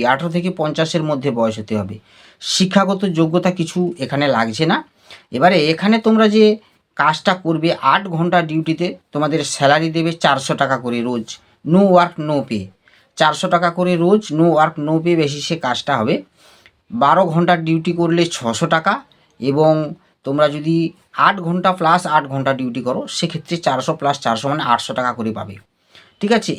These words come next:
এই যে স্যালারিটা, এটা কিন্তু মাসে পেমেন্ট হবে, ঠিক আছে। দশ থেকে পনেরো ষোলো তারিখের মধ্যে পেমেন্ট হবে মাসে। এটা কিন্তু সপ্তাহে সপ্তাহে হাত খরচ পাবেন,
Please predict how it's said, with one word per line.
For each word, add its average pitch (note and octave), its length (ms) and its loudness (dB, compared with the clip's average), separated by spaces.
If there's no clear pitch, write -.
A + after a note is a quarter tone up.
এই A#3+ 140 6
যে C#4 100 4
স্যালারিটা, D3+ 600 2
এটা G#3 140 2
কিন্তু G#3+ 280 2
মাসে D#3 360 2
পেমেন্ট F3+ 360 4
হবে, E3 200 2
ঠিক A#3+ 120 0
আছে। C4+ 200 2
দশ F#3+ 120 6
থেকে G#3 200 0
পনেরো F3+ 320 2
ষোলো F3+ 240 0
তারিখের F3 420 2
মধ্যে D#3 260 0
পেমেন্ট C3+ 320 2
হবে A#2+ 140 0
মাসে। B2 360 0
এটা C#3 140 0
কিন্তু E3 240 0
সপ্তাহে D#3+ 420 -4
সপ্তাহে F3 420 -2
হাত D3 160 0
খরচ D#3+ 200 0
পাবেন, D3+ 240 2